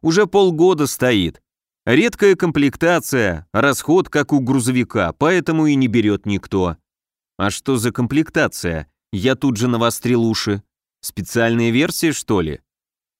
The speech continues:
«Она самая», Рустам тоскливо вздохнул. «Мерседесовский движок на четыреста лошадей, объём почти пять с половиной литров на восемь цилиндров –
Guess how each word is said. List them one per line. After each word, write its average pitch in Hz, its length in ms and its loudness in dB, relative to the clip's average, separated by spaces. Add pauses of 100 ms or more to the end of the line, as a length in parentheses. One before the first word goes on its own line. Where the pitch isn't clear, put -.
«Она 208 340 2
самая», 117 840 0
Рустам 120 560 -2
тоскливо 131 500 0
вздохнул. 98 680 -4 (680)
«Мерседесовский 180 960 -2
движок 165 560 0
на 147 140 0
четыреста 131 580 0
лошадей, 104 640 -2 (320)
объём 131 480 2
почти 143 360 -2
пять 147 240 0
с - 60 -12
половиной 139 500 2
литров 139 420 0
на 127 160 0
восемь 127 300 -2
цилиндров – 135 720 0